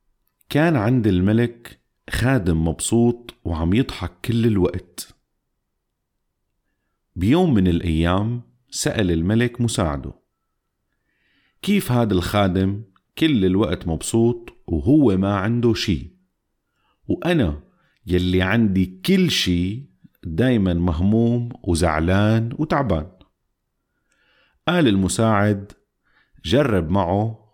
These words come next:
قاعدة التسعة وتسعين." سأل الملك: "شو هي القاعدة؟" قال المساعد:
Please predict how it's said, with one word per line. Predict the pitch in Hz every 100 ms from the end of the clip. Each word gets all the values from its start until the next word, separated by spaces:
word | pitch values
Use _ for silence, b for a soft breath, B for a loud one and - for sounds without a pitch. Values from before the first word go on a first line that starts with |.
| -
قاعدة | 90 90 110 113 -
التسعة | - 117 - 110
وتسعين." | 117 120 - 107 73 62 - _ _ _ _ _ _ _ _ _ _ _ _ _
سأل | - 113 123 104
الملك: | 82 87 85 82 - - _ _ _ _ _ _ _
"شو | - - 123
هي | 101 87
القاعدة؟" | 78 - 82 73 73 67 71 - _ _ _ _ _ _ _ _ _ _ _ _ _ _ -
قال | 135 135
المساعد: | 95 80 - 110 104 120 123 123